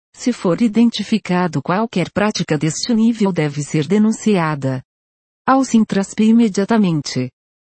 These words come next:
Central D E Denúncia D O Servidor. A diretoria do Sintrasp criou em dois mil e vinte e dois um canal de interação chamado C D S Travessão Central de Denúncia do Servidor.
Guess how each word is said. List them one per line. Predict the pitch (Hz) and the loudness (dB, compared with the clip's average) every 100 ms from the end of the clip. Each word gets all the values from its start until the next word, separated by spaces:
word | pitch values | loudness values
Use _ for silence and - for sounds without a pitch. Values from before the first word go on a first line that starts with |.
| _ - | _ -20
Central | - 233 220 185 208 | -2 -2 0 0 0
D | 190 | 2
E | 214 208 190 | 2 2 2
Denúncia | 190 196 208 - 233 | 2 2 2 2 0
D | - 165 | 0 0
O | 160 196 | 0 -2
Servidor. | - 214 170 175 175 208 196 | -2 -2 0 -2 0 0 0
A | |
diretoria | 165 160 202 208 175 180 185 | 0 2 2 2 2 2 0
do | 139 | -2
Sintrasp | - 160 175 175 196 - 185 | -4 0 2 2 0 -4 -6
criou | - 160 185 220 | -2 0 2 4
em | 202 | 2
dois | 180 226 220 170 | 4 2 2 2
mil | 151 151 | 0 0
e | 151 | 0
vinte | 165 208 - | 2 2 0
e | |
dois | 202 190 240 240 | 0 0 2 2
um | 247 | 2
canal | 226 185 160 165 | 2 2 0 0
de | 147 | 0
interação | 147 - 185 208 - 160 175 | -2 0 0 0 0 0 0
chamado | - 196 208 220 214 202 | 0 0 0 0 0 -2
C | - 226 | 0 -2
D | 185 | 0
S | 208 202 208 - 240 | 0 0 -2 -4 -2
Travessão | 175 170 151 151 165 | -2 -2 -4 0 0
Central | 156 175 151 175 202 202 | 2 -2 -2 -2 -2 0
de | 208 | 0
Denúncia | 202 202 208 208 226 220 | 0 2 2 0 -2 -2
do | 202 | -4
Servidor. | - 202 190 180 147 127 | -2 -2 -2 -2 -2 -4